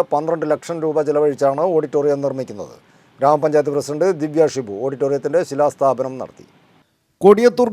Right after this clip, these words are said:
ഗവൺമെന്റ് യു പി സ്കൂളിലാണ് പുതുതായി നിർമ്മിക്കുന്ന ഓഡിറ്റോറിയത്തിന്റെ പ്രവൃത്തികൾക്ക് തുടക്കമിട്ടത്. കൊടിയത്തൂർ ഗ്രാമപഞ്ചായത്തിന്റെ വാർഷിക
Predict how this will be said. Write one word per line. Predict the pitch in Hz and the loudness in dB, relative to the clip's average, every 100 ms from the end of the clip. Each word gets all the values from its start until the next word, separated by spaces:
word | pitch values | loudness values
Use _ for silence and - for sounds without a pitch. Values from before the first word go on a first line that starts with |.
| 185 | 6
ഗവൺമെന്റ് | 196 208 220 214 208 | 6 4 2 2 2
യു | 202 | 2
പി | 190 | 0
സ്കൂളിലാണ് | - 180 180 160 131 101 | 0 0 2 2 0 -4
പുതുതായി | 131 143 175 180 | -4 2 2 2
നിർമ്മിക്കുന്ന | 170 165 170 160 143 - 127 | 0 -2 0 0 -2 -4 0
ഓഡിറ്റോറിയത്തിന്റെ | 139 147 160 160 151 156 135 - | 0 2 2 2 2 0 -2 0
പ്രവൃത്തികൾക്ക് | 131 139 160 147 123 120 - | 0 0 0 -2 -2 -6 -4
തുടക്കമിട്ടത്. | 120 127 120 - 117 151 180 - _ _ _ - | -2 -2 -4 -2 0 2 0 -8 _ _ _ -2
കൊടിയത്തൂർ | 127 143 143 151 139 | 2 4 4 2 2
ഗ്രാമപഞ്ചായത്തിന്റെ | 139 143 139 147 151 139 143 143 120 | 0 2 2 2 2 2 0 -2 -2
വാർഷിക | 131 135 - | -2 -2 -2